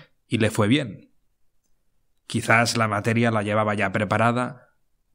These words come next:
o quizás el profesor se apiadó, o se durmió durante el examen oral, a saber. Y, y bueno, me acordaba de esta tontería porque viendo el calendario hace unos días para preparar también las misas de estos días y estos diez minutos, pues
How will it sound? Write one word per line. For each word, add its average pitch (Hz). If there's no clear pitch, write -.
o 104
quizás 120
el 110
profesor 110
se 117
apiadó, 110
o -
se 113
durmió 104
durante 110
el 107
examen 117
oral, 117
a 101
saber. 120
Y, 139
y -
bueno, 143
me 127
acordaba 135
de 143
esta 143
tontería 127
porque 113
viendo 123
el 123
calendario 120
hace 123
unos 110
días 117
para 104
preparar 110
también 113
las 110
misas 117
de 110
estos 104
días 135
y -
estos 113
diez 117
minutos, 123
pues 117